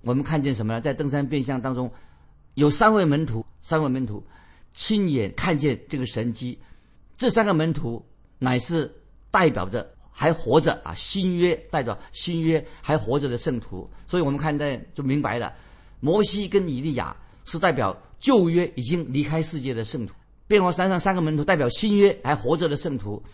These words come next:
那么当时，记得，记得在变化山上主耶稣变相的时候啊，那时候教会还没有产生，那时候还没有教会，所以这三位门徒所代表的就是后来的基督的身体，也就是代表教会。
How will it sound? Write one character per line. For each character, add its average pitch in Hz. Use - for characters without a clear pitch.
那 151
么 175
当 220
时， 135
记 156
得， 139
记 143
得 131
在 170
变 170
化 151
山 156
上 143
主 135
耶 156
稣 151
变 170
相 147
的 139
时 107
候 120
啊， 101
那 175
时 156
候 147
教 185
会 147
还 117
没 147
有 120
产 -
生， 127
那 143
时 110
候 120
还 127
没 139
有 110
教 110
会， 107
所 160
以 131
这 233
三 208
位 185
门 165
徒 139
所 -
代 175
表 101
的 95
就 214
是 139
后 202
来 120
的 117
基 151
督 143
的 120
身 135
体， -
也 131
就 143
是 131
代 127
表 95
教 113
会。 113